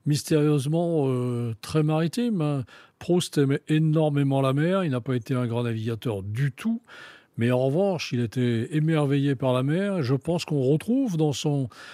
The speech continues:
dans la, dans la longueur de la phrase proustienne et dans cette espèce d'horizon proustien infini, euh,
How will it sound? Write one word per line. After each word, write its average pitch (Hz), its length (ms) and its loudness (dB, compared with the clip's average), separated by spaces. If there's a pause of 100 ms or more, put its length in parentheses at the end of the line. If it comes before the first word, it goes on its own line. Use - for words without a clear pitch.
(220)
dans 127 120 -2
la, 123 160 2
dans 127 140 2
la 127 120 4
longueur 190 580 4
de 151 80 4
la 139 120 2
phrase 143 340 0 (100)
proustienne 165 720 -2
et 147 80 0
dans 117 340 0 (220)
cette 135 240 -2
espèce 151 340 0
d'horizon 147 580 2
proustien 147 800 0
infini, 151 680 0
euh, 123 240 0